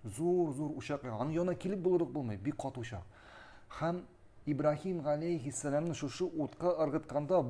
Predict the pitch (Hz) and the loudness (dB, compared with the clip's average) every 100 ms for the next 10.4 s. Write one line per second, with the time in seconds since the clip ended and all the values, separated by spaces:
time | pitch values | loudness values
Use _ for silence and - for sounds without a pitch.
0 | 107 - 196 185 175 151 120 190 185 165 | -2 0 2 2 0 -2 2 4 4 4
1 | 160 156 175 202 156 98 - - - - | 4 4 2 2 0 -4 -12 -20 -20 -8
2 | 143 - 156 165 170 131 147 135 143 - | -6 -4 2 4 4 2 0 0 -2 0
3 | 160 175 170 - - - - 98 156 214 | 2 2 0 -12 -20 -20 -14 0 2 2
4 | - 139 143 147 - - - - 123 117 | -2 -4 -2 -2 -6 -18 -10 -2 2 2
5 | 117 120 101 - 113 104 - - - - | 2 0 -4 -6 -6 -6 -8 -16 -20 -20
6 | - - - - - - 104 147 240 208 | -20 -20 -20 -20 -20 -12 -4 2 4 6
7 | 180 175 202 208 185 170 175 185 185 175 | 6 6 0 0 2 4 6 8 6 2
8 | 147 170 127 95 - - - - - - | 0 2 2 0 -8 -18 -20 -20 -20 -20
9 | - - - 101 107 127 113 - 120 98 | -20 -20 -12 -4 -4 -2 -4 2 2 2
10 | - 190 165 | 2 2 2